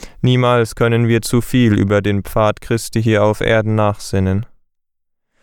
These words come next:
Wir sollten hier verweilen und verstehen lernen, was kein anderer Ort oder Schauplatz zu enthüllen vermag. Eine Vollkommenheit, die wir von ihm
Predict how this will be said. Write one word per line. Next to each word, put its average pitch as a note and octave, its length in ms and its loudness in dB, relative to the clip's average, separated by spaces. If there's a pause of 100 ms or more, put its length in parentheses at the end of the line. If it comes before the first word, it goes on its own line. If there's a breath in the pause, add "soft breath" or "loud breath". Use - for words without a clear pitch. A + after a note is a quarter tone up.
(140)
Wir A2+ 100 -2
sollten B2 400 0
hier B2 180 2
verweilen A#2 640 2
und G#2 320 -2
verstehen A2+ 640 0
lernen, G2 520 0
was G#2+ 320 -4
kein A#2 360 -2
anderer B2 600 0
Ort G2+ 240 0
oder G#2+ 280 0
Schauplatz - 880 -2
zu G#2+ 140 -2
enthüllen A2 640 0
vermag. G2 480 -2 (800)
Eine G#2+ 300 0
Vollkommenheit, G#2+ 1300 0
die G2+ 140 0
wir G2+ 200 2
von G#2+ 340 0
ihm G#2 440 0